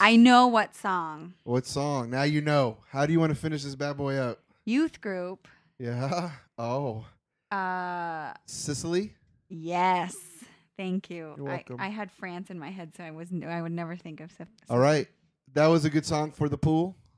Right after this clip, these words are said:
Speaker 2: you think?
Speaker 1: Let's say so, yeah.
Speaker 2: All right. Well, we're gonna close this bad boy up.
Speaker 1: Thanks again for listening.
Speaker 2: Thank you.
Speaker 1: We won't be ass hurt if you have, um, s-, constructive criticism for us.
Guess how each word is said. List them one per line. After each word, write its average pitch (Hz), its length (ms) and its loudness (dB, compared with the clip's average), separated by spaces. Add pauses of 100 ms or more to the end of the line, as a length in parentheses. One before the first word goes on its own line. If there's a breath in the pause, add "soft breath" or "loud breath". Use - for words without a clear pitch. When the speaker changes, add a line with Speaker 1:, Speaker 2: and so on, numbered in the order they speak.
Speaker 2:
you 147 160 -4
think? 170 360 -6 (1700)
Speaker 1:
Let's - 240 -14
say - 180 -14
so, - 300 -8
yeah. 185 220 2
Speaker 2:
All 127 60 -4
right. 127 220 -6 (160)
Well, 127 160 -4
we're 147 140 -4
gonna 156 180 -8
close 143 320 -8
this 131 100 -14
bad 131 280 -10
boy 127 180 -8
up. 123 220 -10 (560)
Speaker 1:
Thanks 202 240 0
again 196 240 0
for - 140 -8
listening. 170 500 -4
Speaker 2:
Thank 135 260 -2
you. 139 300 -2
Speaker 1:
We 226 100 12
won't 214 220 12
be 220 120 10
ass 185 320 4
hurt 185 300 0 (180)
if - 200 -2
you 196 100 6
have, 185 480 0 (420)
um, 160 400 2 (1120 soft breath)
s-, - 140 -6
constructive 190 600 4
criticism 175 580 0
for - 220 -6
us. 170 360 -8